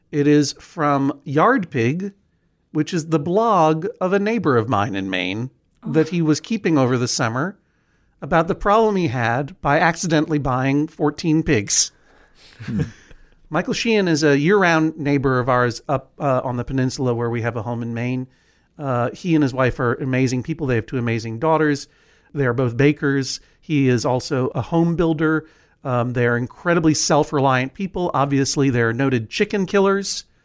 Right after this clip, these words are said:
Speaker 1: And yet, some time ago, he, um, at the beginning of last summer, uh, he got tricked into buying fourteen guinea hogs, thinking that they would resurface his yard, not realizing that he was going to come to love these animals very deeply,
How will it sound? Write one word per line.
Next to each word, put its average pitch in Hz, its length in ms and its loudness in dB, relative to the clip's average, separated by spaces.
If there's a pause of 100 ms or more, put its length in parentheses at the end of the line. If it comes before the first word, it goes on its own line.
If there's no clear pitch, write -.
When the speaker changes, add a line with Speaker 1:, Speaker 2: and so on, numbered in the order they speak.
(400)
Speaker 1:
And 143 180 -2
yet, 165 280 4 (420)
some 190 300 -2
time 190 240 0
ago, 135 480 0 (340)
he, 151 380 0
um, 127 320 0
at 135 100 -4
the 135 60 -6
beginning 151 400 2
of 123 100 -2
last 120 300 0
summer, 104 400 -6 (560)
uh, 143 380 -2 (100)
he 170 120 -10
got 175 220 -2
tricked - 400 -2
into 156 240 -2
buying 156 500 2
fourteen 170 540 -2
guinea 180 220 0
hogs, 113 600 -2 (640)
thinking 170 380 2
that 147 140 2
they 143 100 4
would 135 160 2
resurface 165 640 0
his 120 180 0
yard, 120 500 2 (360)
not 151 220 0
realizing 127 800 4
that 139 160 -2
he 147 160 -4
was 131 160 0
going 135 240 -2
to 120 80 -4
come 139 200 -2
to 131 80 -2
love 147 340 2
these 135 200 2
animals 117 460 0
very 123 240 0
deeply, 117 580 -4